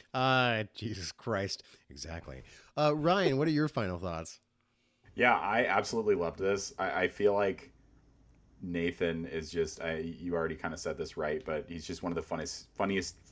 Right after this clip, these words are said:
Speaker 2: human beings on the planet, planet, especially for me. Like, I feel like I can put on any episode of Nathan For You and really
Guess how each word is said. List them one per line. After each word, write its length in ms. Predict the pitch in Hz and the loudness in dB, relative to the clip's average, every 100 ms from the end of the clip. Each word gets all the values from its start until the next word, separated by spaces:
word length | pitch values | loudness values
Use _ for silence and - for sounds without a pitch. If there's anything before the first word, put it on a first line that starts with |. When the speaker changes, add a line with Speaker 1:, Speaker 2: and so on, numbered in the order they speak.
| - 92 | -16 -8
Speaker 2:
human 280 | 104 90 | -4 -2
beings 260 | 82 82 78 | 0 -2 -2
on 80 | 78 | -6
the 60 | |
planet, 500 | 82 80 76 78 76 | -8 -8 -8 -10 -12
planet, 440 | - 87 80 80 80 | -10 -6 -4 -4 -6
especially 380 | 87 87 - 85 | -4 -4 -4 -6
for 140 | - | -6
me. 280 | 80 78 80 | -4 -4 -2
Like, 240 | 80 78 - - - | -2 -4 -10 -20 -12
I 100 | 82 | -8
feel 140 | 82 90 | -2 0
like 120 | 87 | 2
I 60 | |
can 140 | 82 85 | 0 -2
put 160 | 90 | -4
on 160 | 82 80 | -4 -4
any 280 | 78 82 80 | -6 -6 -6
episode 400 | - - 78 - | -6 -6 -4 -4
of 80 | 78 | -6
Nathan 340 | 76 76 80 | -10 -10 -12
For 140 | 82 | -8
You 240 | 80 80 82 | -4 0 0
and 180 | 78 76 | 0 0
really 300 | 85 78 | 0 0